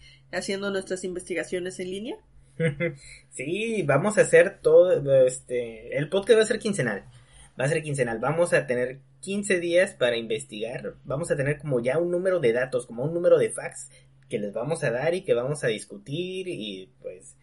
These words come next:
Speaker 2: hay, hay un montón para agarrarse de los temas, entonces va a estar entretenido el podcast, van a aprender cosas, este, les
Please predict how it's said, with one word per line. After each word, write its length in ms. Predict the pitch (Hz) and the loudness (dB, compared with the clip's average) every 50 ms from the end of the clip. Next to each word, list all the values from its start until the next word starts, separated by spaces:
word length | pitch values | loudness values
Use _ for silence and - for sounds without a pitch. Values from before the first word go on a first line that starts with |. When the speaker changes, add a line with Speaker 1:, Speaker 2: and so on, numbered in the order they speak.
| _ _ _ _ - - - - - | _ _ _ _ -20 -20 -20 -16 -8
Speaker 2:
hay, 240 | - 123 127 117 | -6 -4 -4 -4
hay 220 | 107 110 127 135 156 | -4 -4 -4 -2 -2
un 100 | 180 202 | 0 0
montón 400 | 202 202 175 151 143 147 151 156 | 0 0 0 0 0 0 0 0
para 160 | 165 165 156 | 2 2 4
agarrarse 480 | 143 123 113 110 113 120 127 135 - 139 | 4 4 2 2 -2 -6 -6 -4 -2 0
de 100 | 123 110 | 0 0
los 180 | 95 98 - - | -2 -6 -6 -2
temas, 380 | - 127 139 160 180 196 - | -2 -2 0 -2 -4 -6 -6
entonces 560 | 143 - - 123 131 143 - 170 170 170 - - - | -8 -6 -4 -4 -4 -2 0 0 0 0 -2 -4 -2
va 60 | 127 | -2
a 40 | 135 | 0
estar 200 | 143 - 156 147 | 0 2 2 2
entretenido 420 | 147 143 131 - - 120 123 131 | 2 0 -2 -4 -4 -2 0 0
el 80 | 127 123 | 0 0
podcast, 600 | - 139 147 147 - - 185 190 202 - - - _ - | -2 -4 -6 -4 0 2 2 2 2 -2 -8 -18 _ -6
van 160 | 123 127 147 | -2 -2 0
a 60 | 165 | 0
aprender 520 | 160 156 135 131 127 131 135 123 120 104 98 - | 2 2 4 6 6 6 6 6 4 0 -4 -10
cosas, 640 | - - 127 135 147 170 208 254 254 - - - - | -8 -6 -4 -2 0 -2 -2 -2 -4 -8 -14 -18 -16
este, 400 | - 101 101 - - 107 104 101 | -14 -14 -14 -12 -10 -8 -6 -6
les 440 | 98 98 98 104 101 101 - - - | -8 -8 -8 -8 -8 -8 -10 -16 -20